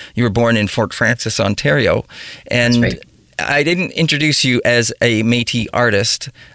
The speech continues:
Speaker 1: I'm wondering how you like to be introduced yourself. Do you like to be, because, you know, there's always even that <laughs> is, is sometimes,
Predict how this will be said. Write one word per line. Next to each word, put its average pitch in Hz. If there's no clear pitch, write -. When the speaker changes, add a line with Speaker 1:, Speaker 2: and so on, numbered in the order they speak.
Speaker 1:
I'm 139
wondering 147
how 139
you 170
like 120
to -
be 110
introduced 117
yourself. 113
Do -
you 165
like 151
to 139
be, 127
because, 147
you 165
know, 170
there's 160
always 190
even 151
that 143
<laughs> 131
is, -
is 127
sometimes, 123